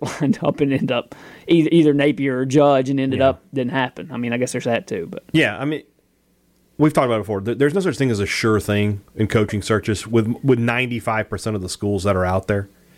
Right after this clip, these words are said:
Speaker 2: You know, Alabama can get a sure thing. Alabama can call Dabo, and they can maybe get him. In Mississippi State, they, they're, they're just, they're just limited in who they can get,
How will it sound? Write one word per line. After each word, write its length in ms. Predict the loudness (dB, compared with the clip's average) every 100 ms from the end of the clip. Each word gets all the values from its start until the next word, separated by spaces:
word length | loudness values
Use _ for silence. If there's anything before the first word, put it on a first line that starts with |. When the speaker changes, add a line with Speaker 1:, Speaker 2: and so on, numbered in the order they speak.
| _ -4
Speaker 2:
You 80 | -2
know, 60 |
Alabama 500 | 0 0 0 0 -2
can 140 | -8 -8
get 100 | -8
a 40 |
sure 200 | -8 -12
thing. 240 | -12 -20 -20 _ _ _ _ _
Alabama 320 | 0 2 2 0
can 140 | -2
call 200 | 0 0
Dabo, 540 | 2 0 0 -2 -2
and 80 | -2
they 80 | -2
can 300 | -4 -8 -18 _ 0
maybe 320 | 2 2 0
get 180 | -2 -2
him. 140 | -8 _ _ _ _ _ _ _ _ 0
In 100 | 2
Mississippi 300 | 2 0 -2
State, 420 | 0 0 -2 _ _ _ _ _ _ _ -2
they, 140 | 0
they're, 180 | 2 2
they're 140 | 2
just, 280 | 0 -4 0
they're 100 | 0
just 220 | 0 0
limited 380 | 4 4 4 2
in 80 | 0
who 120 | -2
they 120 | -2
can 160 | -4 -4
get, 340 | -2 -4 -8